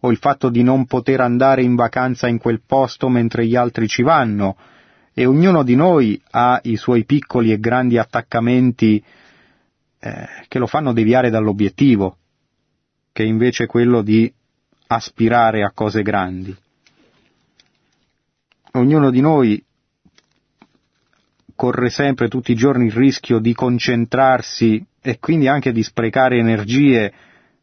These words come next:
per inseguire obiettivi limitati, obiettivi spesso anche materiali, appunto commerciali. Eh, non ho l'ultimo modello del computer, a seconda di ciò che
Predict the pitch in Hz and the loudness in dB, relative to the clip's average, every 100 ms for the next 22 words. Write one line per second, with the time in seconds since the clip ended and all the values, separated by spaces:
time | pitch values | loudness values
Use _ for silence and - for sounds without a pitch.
0 | _ 123 120 120 120 117 131 123 113 113 | _ -2 0 0 -2 2 2 2 0 -2
1 | - 127 120 113 110 101 151 113 95 98 | 2 2 4 4 2 2 0 0 -2 -8
2 | 95 _ _ _ 233 165 131 156 117 - | -10 _ _ _ -6 -4 -2 0 0 -2
3 | 135 139 123 123 123 127 127 180 139 101 | -2 -2 -2 -2 -2 0 0 0 0 -2
4 | 101 - 131 117 113 131 120 110 - 156 | -4 -2 -2 0 -2 -2 0 -2 -2 0
5 | 160 110 98 92 _ _ _ _ _ - | 2 0 -2 -4 _ _ _ _ _ -14
6 | 110 101 98 95 95 - _ _ 123 113 | -10 -10 -10 -12 -14 -16 _ _ -2 0
7 | 123 143 135 139 147 - 135 131 127 131 | 2 2 2 4 2 2 0 0 0 0
8 | 143 131 123 117 127 113 165 160 113 104 | 0 2 0 0 -2 -2 0 0 0 -4
9 | 113 113 131 139 131 117 110 107 110 - | -6 -6 -4 -2 -2 -2 -4 -6 -10 -10
10 | 120 120 117 110 110 | -8 -6 -4 -6 -8